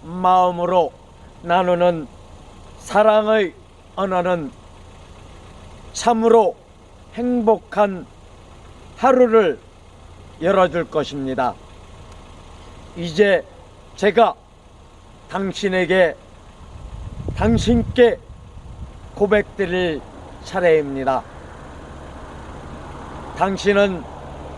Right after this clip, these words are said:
세상에서 가장 아름다우며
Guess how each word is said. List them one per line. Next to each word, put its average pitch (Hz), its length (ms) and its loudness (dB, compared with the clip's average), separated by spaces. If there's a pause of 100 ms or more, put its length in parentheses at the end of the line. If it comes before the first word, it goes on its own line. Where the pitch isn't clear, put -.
(300)
세상에서 214 920 2 (760)
가장 214 460 0 (1500)
아름다우며 180 1000 2